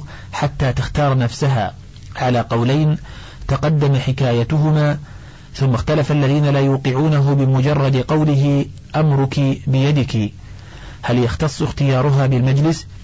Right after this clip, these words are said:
أو يكون في يدها ما لم يفسخ أو يطأ، على قولين، أحدهما أنه يتقيد بالمجلس، وهذا قول أبي حنيفة والشافعي ومالك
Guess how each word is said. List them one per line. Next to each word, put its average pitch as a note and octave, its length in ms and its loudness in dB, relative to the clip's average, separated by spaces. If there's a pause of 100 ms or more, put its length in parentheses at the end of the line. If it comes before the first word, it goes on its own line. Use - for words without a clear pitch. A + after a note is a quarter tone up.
(300)
أو C#3+ 140 2
يكون D3+ 640 2
في C3 280 0
يدها C#3+ 580 2 (160)
ما C#3 240 2
لم B2+ 180 0
يفسخ C#3+ 460 -4 (420)
أو A#2+ 120 0
يطأ، B2+ 360 0 (600)
على C#3+ 240 0
قولين، A#2+ 540 0 (680)
أحدهما D#3 640 0
أنه C#3+ 360 2
يتقيد C#3 540 0
بالمجلس، C3 640 0 (480)
وهذا C#3 420 0
قول D3 360 0
أبي C#3+ 240 0
حنيفة B2+ 440 -2 (500)
والشافعي B2 800 0 (340)
ومالك C#3+ 580 2